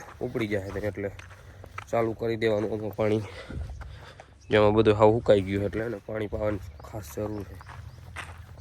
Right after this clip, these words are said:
અને હવે તો જો કે હુકારો વયો ગયો, નકર હુકારો હોય ને તો જીરામાં પાણી ઓછું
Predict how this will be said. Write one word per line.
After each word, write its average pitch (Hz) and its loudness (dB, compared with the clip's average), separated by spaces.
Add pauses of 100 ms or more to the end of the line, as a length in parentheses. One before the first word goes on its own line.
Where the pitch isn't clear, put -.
(880)
અને 104 -8
હવે 113 -2
તો 127 -4
જો 131 -2
કે - -6
હુકારો 131 2
વયો 135 0
ગયો, 127 -2
નકર 117 -4
હુકારો 151 2
હોય 180 6
ને 156 0 (800)
તો 110 0
જીરામાં 123 2
પાણી 127 4
ઓછું 117 0